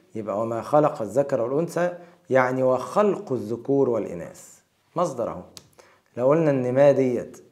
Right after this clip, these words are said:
<clears throat> موصولة يبقى معنى الكلام "وما خلق الذكر والأنثى"، يعني ومن خلق الذكر والأنثى وهو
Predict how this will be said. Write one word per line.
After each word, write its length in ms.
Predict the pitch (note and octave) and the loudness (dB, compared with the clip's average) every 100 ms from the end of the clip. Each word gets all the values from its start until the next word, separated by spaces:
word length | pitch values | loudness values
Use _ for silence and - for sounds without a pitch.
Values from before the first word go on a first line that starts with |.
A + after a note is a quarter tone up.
| - | -14
<clears throat> 220 | B2+ - | -12 -10
موصولة 720 | B2+ A#2+ A2 - D3 F3 G#3 - - _ A#2 | -6 -6 -6 -2 2 2 2 -6 -18 _ -4
يبقى 120 | A#2 | 0
معنى 240 | C3 B2+ | 2 2
الكلام 460 | A#2 - A2+ B2+ B2+ | -2 -4 -2 0 0
"وما 260 | A2+ A2 | -4 -6
خلق 400 | G2+ C3 C3 A#2+ | -6 -2 -2 -2
الذكر 400 | G2+ G2 C3 A#2+ | -6 -2 -2 -2
والأنثى"، 520 | G2 A2 C#3+ D#3 F3+ F#3 - - _ | -6 -4 -6 -2 -2 -2 -8 -20 _
يعني 380 | B2+ C3+ A#2+ B2 | 2 2 2 -2
ومن 640 | A#2+ A#2 A#2 E3+ E3 G#2 - - | -2 -2 2 2 2 -2 -10 -18
خلق 360 | - C3 C3 A2+ | 0 2 2 -2
الذكر 400 | G#2 B2 C3 G#2 | -2 -2 -2 -4
والأنثى 320 | A2+ C3 B2 | -6 -8 -6
وهو 400 | A2+ A#2 D#3+ F3+ | -2 2 4 2